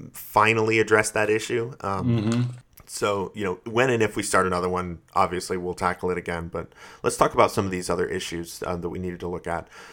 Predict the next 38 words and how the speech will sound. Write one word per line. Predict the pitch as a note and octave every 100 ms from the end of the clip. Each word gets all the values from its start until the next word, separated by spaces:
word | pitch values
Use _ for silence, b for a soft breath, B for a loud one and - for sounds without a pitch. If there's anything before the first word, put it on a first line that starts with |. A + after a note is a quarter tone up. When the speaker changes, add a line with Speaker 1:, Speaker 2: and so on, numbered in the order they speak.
| B
Speaker 1:
So, | - A2+ G#2
uh, | G2
we | G2 G#2+
had | A2 G2
three | - G#2+ B2 E3+
people | B2+ A#2 G2 G2 F#2 F2+
mention | F2+ F#2 - F#2 F2+
that | F2
they | F2+
would | F#2+ C3+
have | A2+
liked | G2+ G2 - -
longer | F#2 G2 A2+ G#2+
group | - F#2+ G2+ G2+
stages. | - F2+ F2 - E2+
These | - A2 A#2
were | B2
some | - G#2+
of | F#2
our | F#2
folks | - F#2 F2
who | -
maybe | F#2+ F2+ F2+ F#2 F2+
went, | F2+ F2 -
you |
know, | F2+ E2+
oh | F#2+ F#2+
and | F#2
two | - F#2 F#2 F#2 F2+ B B B
or | F2+ F2+
one | F2 F#2 G2
and | F#2+ F#2+
two, | - F2 F2 -
and | F#2+
then | F2+
they | F2+
were | F2+
done. | F2+ F2+ F2 F2+